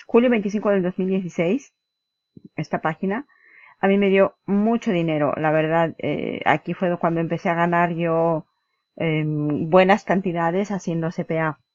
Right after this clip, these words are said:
En este caso con préstamos. Mirar, ¿quieres un crédito personal, sin aval, sin hipotecarte? Usaba palabras que ahora están prohibidísimo.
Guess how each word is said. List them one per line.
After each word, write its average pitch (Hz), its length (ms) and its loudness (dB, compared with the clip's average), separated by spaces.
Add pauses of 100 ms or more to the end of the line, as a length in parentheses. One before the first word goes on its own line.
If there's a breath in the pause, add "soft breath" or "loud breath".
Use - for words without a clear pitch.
(720)
En 175 120 2
este 175 200 -2
caso - 240 -6
con 160 180 -2
préstamos. 165 640 -4 (400 loud breath)
Mirar, 170 400 2
¿quieres 202 260 -2
un 214 80 -2
crédito 190 320 0
personal, 254 640 0
sin 170 180 -2
aval, 233 380 4
sin 196 160 -2
hipotecarte? 202 640 -2 (340 loud breath)
Usaba 208 380 2
palabras 196 560 2
que - 140 -6
ahora 185 200 2
están 240 360 -2
prohibidísimo. 190 880 -2